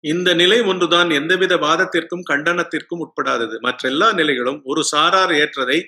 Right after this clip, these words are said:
மற்றொரு சாரார் கண்டனம் செய்வதை உலகில் காண்-, கண்டு கொண்டிருக்கின்றோம். உலகம் சச்சித் ஆனந்தம் அல்ல, பொய் ஜடம் துக்கம் என்று கூறு-, இரும்-, கூறும் இருசாராரும் நானற்ற நிலையை விரும்புகின்றனர் என்பதை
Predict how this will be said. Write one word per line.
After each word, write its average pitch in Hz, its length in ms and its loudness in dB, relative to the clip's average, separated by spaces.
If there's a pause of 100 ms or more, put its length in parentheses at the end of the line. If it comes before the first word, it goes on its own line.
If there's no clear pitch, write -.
(240)
மற்றொரு 160 520 0
சாரார் 147 360 2
கண்டனம் 165 400 -2
செய்வதை 143 360 -4
உலகில் 151 460 -4
காண்-, 143 280 -6
கண்டு 151 260 -6
கொண்டிருக்கின்றோம். 113 760 -6 (380)
உலகம் 190 400 2
சச்சித் 175 520 0
ஆனந்தம் 160 500 2
அல்ல, 139 460 0 (360)
பொய் 165 300 4
ஜடம் 143 420 2
துக்கம் 139 460 -4
என்று 143 260 -4
கூறு-, 151 440 -4
இரும்-, 151 360 -4
கூறும் 151 340 -4
இருசாராரும் 156 760 2 (400)
நானற்ற 185 580 4
நிலையை 160 360 4
விரும்புகின்றனர் 175 920 0
என்பதை 139 800 0